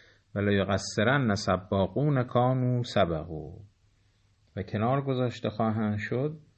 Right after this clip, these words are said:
اون کسانی که پیش از این به ناحق پیشی گرفته بودند و مسندها رو اشغال کرده بودند.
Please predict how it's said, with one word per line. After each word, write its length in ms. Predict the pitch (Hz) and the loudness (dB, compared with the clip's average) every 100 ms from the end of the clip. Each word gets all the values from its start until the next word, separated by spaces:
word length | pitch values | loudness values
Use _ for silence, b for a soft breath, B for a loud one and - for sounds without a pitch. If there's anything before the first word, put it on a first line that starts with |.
| _ _ _ | _ _ _
اون 180 | 101 104 | -6 -4
کسانی 540 | 98 - 110 127 135 | -4 -4 -4 -2 -4
که 440 | 123 123 120 117 113 - _ _ | -4 -2 0 -2 -4 -14 _ _
پیش 300 | 101 92 - | -6 -6 -2
از 180 | 95 85 | -2 0
این 360 | 104 117 120 - - b b b _ - | -2 -2 -4 -12 -20 b b b _ -8
به 120 | 101 | -4
ناحق 640 | 92 87 - 107 123 - - _ _ _ _ _ | -2 -2 -2 -2 -2 -4 -20 _ _ _ _ _
پیشی 440 | - 98 - 117 | -12 -10 -4 0
گرفته 420 | 104 92 87 - 90 | 2 2 -2 -6 -6
بودند 440 | 87 87 85 82 | -4 -4 -4 -4
و 80 | 85 | -4
مسندها 720 | 85 82 - 85 82 82 104 | -4 -6 -6 -6 -4 -2 -2
رو 340 | 104 101 98 - | 0 -2 -4 -8
اشغال 440 | - - 101 85 | -12 -4 -2 -2
کرده 360 | - 80 82 78 | -4 -8 -8 -10
بودند. 800 | 80 78 73 71 73 - - | -12 -12 -12 -12 -14 -18 -20